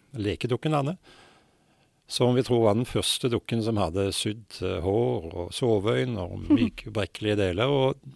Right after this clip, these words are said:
Speaker 1: plutselig så var bedriften en eksportbedrift med
Speaker 2: Mm.
Speaker 1: ganske stor suksess innenfor leketøyindustrien.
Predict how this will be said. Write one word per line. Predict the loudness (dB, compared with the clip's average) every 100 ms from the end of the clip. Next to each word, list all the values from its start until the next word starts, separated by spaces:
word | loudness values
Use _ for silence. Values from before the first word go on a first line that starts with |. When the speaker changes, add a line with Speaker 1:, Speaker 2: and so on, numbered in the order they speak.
| -20 -12
Speaker 1:
plutselig | -6 -2 -2 -2
så | -2
var | 0 -2
bedriften | -4 -6 -10 -10 -8
en | -8 -8
eksportbedrift | -8 -6 -8 -8 -4 -2 -4 -8 -6
med | -2 0
Speaker 2:
Mm. | -2
Speaker 1:
ganske | -4 -6
stor | -4 -4
suksess | -4 -8 -6 -6 -6
innenfor | -8 -10
leketøyindustrien. | -10 -10 -8 -6 -6 -8 -8 -10 -12